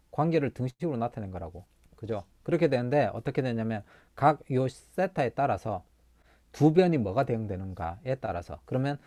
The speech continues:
사인 같은 경우는 이, 이 사인 같은 경우는 어떤 두 변이 대응되냐면 요거, 요거 빗변. 에이, 자리가.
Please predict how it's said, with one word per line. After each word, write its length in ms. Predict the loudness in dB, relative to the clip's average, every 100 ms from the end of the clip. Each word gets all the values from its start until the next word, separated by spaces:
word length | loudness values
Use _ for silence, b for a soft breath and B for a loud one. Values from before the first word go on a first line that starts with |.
| b b
사인 380 | -2 2 2 2
같은 280 | 0 -2 -4
경우는 480 | -4 -4 -6 -6 -10 _ _ _ _ b b b b -4
이, 220 | -2 -2 -4
이 160 | -2 -2 -6 _ _ _ _
사인 520 | -8 2 4 2 -2 -4
같은 240 | -2 0
경우는 400 | 0 0 -4 -6 -10
어떤 320 | 0 4 4
두 120 | 4
변이 260 | 2 2 0
대응되냐면 1000 | -2 -4 -4 -4 -8 -12 -8 -6 -6 -8 _ _ _ -6
요거, 340 | 0 2 0 _ _ -8
요거 260 | -8 -8 -4
빗변. 360 | -4 0 0 -2 _ _ _ _ _ _ _ _ _ _ _ _ _ _ _ _ _
에이, 60 | B B B _
자리가. 480 | -14 -12 -12 -16